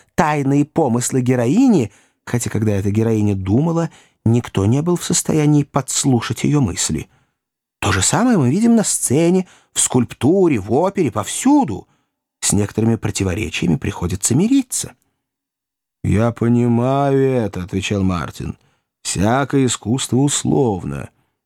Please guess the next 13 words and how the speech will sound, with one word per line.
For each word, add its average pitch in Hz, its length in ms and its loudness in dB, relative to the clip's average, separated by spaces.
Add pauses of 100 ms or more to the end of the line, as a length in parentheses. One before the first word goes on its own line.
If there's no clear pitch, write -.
(500)
Руфь 104 300 0
изумилась, 110 500 0
как - 220 -6
он 110 80 0
это - 140 -6
хорошо 120 480 -4
сказал. 101 560 -4 (520)
Как 139 220 -2
будто 135 260 -4
он 165 100 0
учился 156 440 -4
в 156 60 2
университете, 185 960 0